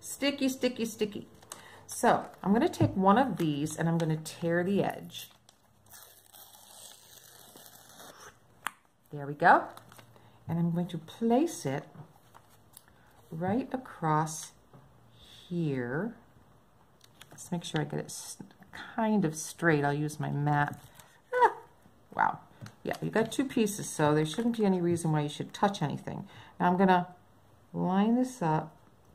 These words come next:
There we go. And I'm gonna divide this into four sections. So the first one is going to be here. And I want it to be nice and dark.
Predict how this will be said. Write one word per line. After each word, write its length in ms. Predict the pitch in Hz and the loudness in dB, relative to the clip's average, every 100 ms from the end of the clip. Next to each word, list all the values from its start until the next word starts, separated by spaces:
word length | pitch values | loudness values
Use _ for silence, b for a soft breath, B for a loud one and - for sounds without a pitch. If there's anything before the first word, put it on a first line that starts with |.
| _ _ - - | _ _ -20 -12
There 120 | - | -12
we 60 | - | -10
go. 260 | - - - _ - b b b _ _ - | -12 -12 -14 _ -20 b b b _ _ -6
And 400 | 156 151 151 147 | -4 -2 -4 -4
I'm 100 | 151 | -2
gonna 260 | 160 156 156 - - | -2 -2 -4 -16 -6
divide 480 | 175 156 190 233 294 | -4 4 6 6 6
this 200 | 254 240 | 2 2
into 760 | 214 196 202 190 190 185 185 185 - - - | -2 -2 0 2 2 0 -4 -8 -16 -14 0
four 280 | 170 170 | 4 4
sections. 800 | 170 - 165 160 - - - - | 2 -2 -2 -2 -8 -10 -10 -12
So 240 | - 117 - | -10 -8 -8
the 80 | |
first 460 | - - 320 - - | -6 -2 -2 -4 -4
one 180 | 160 160 | -2 -2
is 160 | 160 | -4
going 280 | - 156 139 | -6 -6 -6
to 160 | - - | -10 -14
be 360 | 123 - 170 - - _ _ _ _ - _ | -10 -8 -8 -10 -16 _ _ _ _ -20 _
here. 580 | - - - 156 139 - - - - - | -20 -20 -14 -10 -10 -12 -16 -20 -20 -14
And 100 | 147 | -10
I 120 | 147 | -8
want 100 | 143 | -8
it 80 | - | -12
to 100 | - | -20
be 160 | - 135 139 | -20 -18 -14
nice 300 | 175 - - | -12 -12 -12
and 120 | 160 - - - | -12 -14 -20 -8
dark. 640 | 143 127 127 151 - - | -4 -4 -4 -8 -14 -20